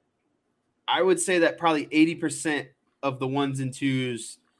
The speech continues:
if it hasn't been, you know, written down and said, it, it is mentally in the coaches' minds. And I think there might be a couple positions, maybe one or two on both sides of the ball, where there's still a potential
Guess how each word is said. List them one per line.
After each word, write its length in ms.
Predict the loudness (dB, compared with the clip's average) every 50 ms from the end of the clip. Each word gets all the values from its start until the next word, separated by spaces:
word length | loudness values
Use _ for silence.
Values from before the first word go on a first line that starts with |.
| _ _ -2
if 100 | 0 2
it 80 | 2 2
hasn't 480 | 2 4 6 6 6 4 2 -2 0
been, 340 | 2 4 4 4 4 2 2
you 80 | 2 2
know, 140 | 2 2 2
written 320 | 2 2 0 2 0 -2
down 340 | 0 2 2 2 2 2 0
and 140 | 0 -2 -4
said, 480 | -6 -2 0 0 2 2 0 -2 -2 -4
it, 180 | -4 -2 -2 -2
it 140 | 0 -2 0
is 300 | 0 -2 -4 -6 -12 -14 -16 -14 -12
mentally 840 | -8 -2 0 0 0 0 0 -2 -2 0 2 2 2 0 -2 -6 -8 -8
in 160 | -6 -4 -4
the 60 | -4
coaches' 420 | -4 -4 -4 -4 -4 -6 -8 -10 -6
minds. 480 | -4 -2 -2 -2 -2 -4 -6 -8 -12 _ _ _ _ _ _ _ -4
And 80 | -2
I 60 | -2
think 160 | 0 2 2 2
there 100 | 2 2
might 220 | 2 0 2 4
be 100 | 4 2
a 100 | 2 2
couple 360 | -2 0 0 2 2 2 -2
positions, 640 | 0 0 -2 0 -2 -2 -2 -4 -4 -4 -4 -6 -6 -4
maybe 220 | -2 -2 -2 -2
one 280 | -2 -2 0 2 2 2
or 80 | 2 0
two 360 | -2 -4 -2 2 2 2 2
on 140 | 2 -2 -4
both 180 | -4 -4 -4
sides 300 | -4 -4 -4 -4 -4 -6
of 60 | -6 -8
the 60 | -8
ball, 500 | -4 -2 0 2 2 2 0 0 -4 _ _ _ _ _ _ -6
where 160 | -2 -2 0
there's 400 | 2 2 2 0 0 -4 -8 -18 _
still 380 | -14 -14 -4 2 4 4 4 4
a 100 | 2 0
potential 720 | -4 -8 -6 -4 -4 -4 -4 -6 -6 -4 -4 -4 -6 -10